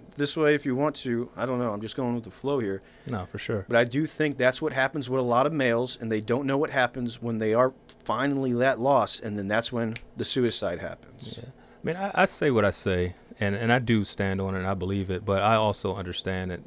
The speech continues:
Speaker 2: everybody does have a breaking point, and I know the way I speak, it sounds very robotic, like, "Oh, you should be able to do this and do that," blah, blah, blah. That's all perfect world stuff, you know? I, I get that, but even,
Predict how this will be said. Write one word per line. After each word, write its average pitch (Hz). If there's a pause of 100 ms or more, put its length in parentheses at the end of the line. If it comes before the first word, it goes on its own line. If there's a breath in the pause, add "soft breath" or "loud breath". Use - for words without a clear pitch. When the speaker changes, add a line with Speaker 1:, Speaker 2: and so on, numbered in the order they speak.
(140)
Speaker 2:
everybody 95
does 90
have 92
a 87
breaking 87
point, 90
and 92
I 98
know 101 (680 loud breath)
the 95
way 101
I 95
speak, -
it 95
sounds 92
very 92
robotic, 87
like, 82
"Oh, 95
you 90
should -
be 90
able 87
to 82
do 92
this 90
and 82
do 90
that," 87
blah, 87
blah, -
blah. 104
That's 113
all 104
perfect 90
world 82
stuff, -
you 92
know? 92
I, 104
I 110
get 101
that, 87 (100)
but 92 (540 loud breath)
even, 110